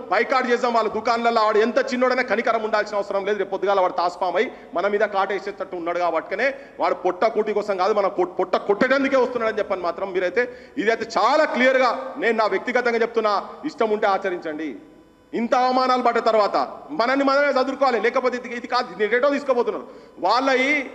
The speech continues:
ఇక్కడి నుంచి కాదు, ఎక్కడి నుంచో వాడు మొన్న వాడు చెప్తున్నాడు, ఇక్కడ హైదరాబాద్ లేదో చిన్న గొడవ జరిగితే, "అరే నాకు ఇక్కడి నుంచి కాదు రా, ఢిల్లీ దాకా సంబంధాలు ఉన్నాయి, ఇక నేను కూడా రాజకీయాలకు వస్తాను, నువ్వు రారా" అంటున్నాడు.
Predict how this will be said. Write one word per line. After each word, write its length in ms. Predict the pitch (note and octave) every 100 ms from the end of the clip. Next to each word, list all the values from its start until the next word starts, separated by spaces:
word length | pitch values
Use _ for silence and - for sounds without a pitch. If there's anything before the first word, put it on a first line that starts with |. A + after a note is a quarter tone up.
| -
ఇక్కడి 240 | - A#3+
నుంచి 180 | B3 G#3
కాదు, 200 | A3+ A#3
ఎక్కడి 200 | G3+ B3
నుంచో 160 | A#3+ A3
వాడు 200 | G#3+ G#3+
మొన్న 200 | G#3 G3+
వాడు 140 | F#3+
చెప్తున్నాడు, 380 | G3 - B3 G3
ఇక్కడ 180 | F#3+ F3
హైదరాబాద్ 440 | G3+ G#3+ G#3 F3+
లేదో 160 | F#3 E3
చిన్న 240 | F#3+ F#3+
గొడవ 260 | D#3+ G#3 G3+
జరిగితే, 440 | F3+ D#3+ F3 A#3 - - -
"అరే 280 | A3 C4 B3+
నాకు 280 | A#3+ A#3 A#3+
ఇక్కడి 220 | - B3
నుంచి 160 | B3
కాదు 180 | A#3+ A#3
రా, 120 | A3
ఢిల్లీ 340 | A3+ - A#3+ C4
దాకా 240 | B3+ B3
సంబంధాలు 440 | A3+ A3 A#3+ A3+ A3
ఉన్నాయి, 200 | A3 A#3+
ఇక 60 |
నేను 240 | G#3+ G#3 A3+
కూడా 120 | G#3
రాజకీయాలకు 540 | F#3+ G3+ G#3+ G3+ F#3
వస్తాను, 220 | F#3 G3+
నువ్వు 180 | G3 D#3
రారా" 160 | E3 F#3+
అంటున్నాడు. 340 | E3+ E3 C#3+